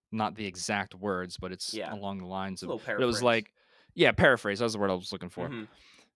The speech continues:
Speaker 1: Uh, it was like, you know, Hot Wheels doesn't follow con-,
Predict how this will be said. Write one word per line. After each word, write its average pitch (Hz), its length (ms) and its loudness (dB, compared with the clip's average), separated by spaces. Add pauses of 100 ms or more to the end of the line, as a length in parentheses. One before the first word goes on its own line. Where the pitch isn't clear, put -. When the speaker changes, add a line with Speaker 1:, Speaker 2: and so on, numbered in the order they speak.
(180)
Speaker 1:
Uh, 135 180 8
it 139 60 0
was 131 160 -2
like, 113 240 4 (420)
you 117 120 0
know, 98 380 -4
Hot 139 260 0
Wheels 123 180 0
doesn't 110 300 -4
follow 160 320 8
con-, 110 280 0